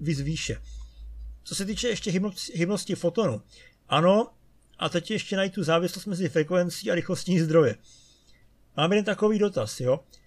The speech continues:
Dvouštěrbinový experiment platí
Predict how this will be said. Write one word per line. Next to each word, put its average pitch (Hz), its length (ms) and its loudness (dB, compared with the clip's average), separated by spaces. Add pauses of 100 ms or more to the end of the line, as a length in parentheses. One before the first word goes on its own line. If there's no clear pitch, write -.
(400)
Dvouštěrbinový 208 920 0
experiment 165 600 -2
platí 151 320 -2